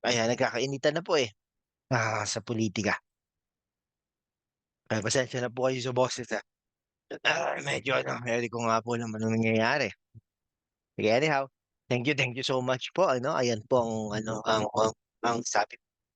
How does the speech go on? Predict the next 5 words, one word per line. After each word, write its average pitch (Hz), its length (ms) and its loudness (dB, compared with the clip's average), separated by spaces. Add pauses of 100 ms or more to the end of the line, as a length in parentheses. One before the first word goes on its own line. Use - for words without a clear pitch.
(680)
Vice 113 180 4
President, 120 680 -2
ah, 101 160 -4
Sara 117 320 4
Duterte. 113 640 0